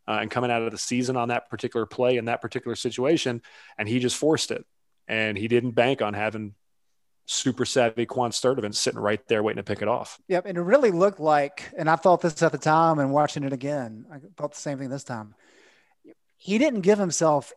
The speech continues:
Speaker 2: any bit of a, a moment to, to get set when he, when he dropped
Speaker 1: No.
Speaker 2: back in, in that play action. He threw
Speaker 1: Mm-hmm.
Speaker 2: off his back foot,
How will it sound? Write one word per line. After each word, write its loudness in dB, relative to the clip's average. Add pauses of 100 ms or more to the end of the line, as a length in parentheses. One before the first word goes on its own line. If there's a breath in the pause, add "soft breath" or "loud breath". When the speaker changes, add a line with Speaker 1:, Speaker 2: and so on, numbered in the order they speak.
(140)
Speaker 2:
any -2
bit 2
of 2
a, -4 (760)
a -6
moment 0 (120)
to, 0
to -4
get -2
set 2 (120)
when -4
he, 0
when -4
he 2
dropped 2
Speaker 1:
No. 2
Speaker 2:
back 2
in, -4
in -2
that -4
play 0
action. -2
He 2
threw 4
Speaker 1:
Mm-hmm. 10
Speaker 2:
off 6
his 0
back 2
foot, 2